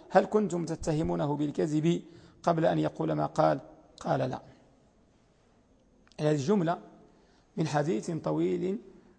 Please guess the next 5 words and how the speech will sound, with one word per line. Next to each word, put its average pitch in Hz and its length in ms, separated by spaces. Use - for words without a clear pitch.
دار 160 380
بين 175 360
أبي 151 160
سفيان 196 460
وهرقل. 208 440